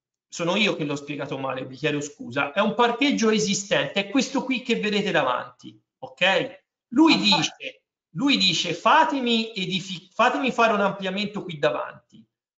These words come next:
Speaker 1: e io vi faccio millecentocinquanta metri quadrati di spazio pubblico con ottocento metri quadrati di parcheggio sempre nella stessa zona".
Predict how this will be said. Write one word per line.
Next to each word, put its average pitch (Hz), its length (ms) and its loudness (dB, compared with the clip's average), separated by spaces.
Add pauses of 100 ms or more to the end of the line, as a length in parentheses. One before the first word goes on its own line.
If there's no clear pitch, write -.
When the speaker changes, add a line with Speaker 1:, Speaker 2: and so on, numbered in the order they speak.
(160)
Speaker 1:
e 185 100 0
io 277 180 2
vi 233 100 0
faccio - 800 0 (260)
millecentocinquanta 226 1300 2
metri 202 280 -2
quadrati 180 560 -2
di 135 100 -12
spazio 208 460 -2
pubblico 269 960 0
con 170 160 -4
ottocento 180 600 -2
metri 185 260 -2
quadrati 180 440 0
di 160 100 -6
parcheggio 190 1000 -2
sempre 185 440 -4
nella 160 180 0
stessa 131 420 -8
zona". 143 440 2